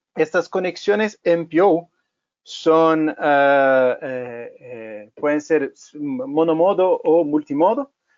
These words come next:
Vamos a discutir un poco ahora cómo, cómo ellas son, pero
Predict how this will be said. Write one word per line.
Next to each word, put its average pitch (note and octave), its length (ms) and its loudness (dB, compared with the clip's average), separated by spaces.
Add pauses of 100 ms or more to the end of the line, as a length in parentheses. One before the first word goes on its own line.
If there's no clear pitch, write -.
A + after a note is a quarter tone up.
(100)
Vamos D3 320 -2
a D#3 40 2
discutir D3 440 -2
un C3+ 100 -8
poco - 260 -2
ahora C3+ 400 2 (380)
cómo, D3 380 -4
cómo D#3 320 0
ellas C#3+ 240 -2
son, G#3 220 -4
pero E3 480 2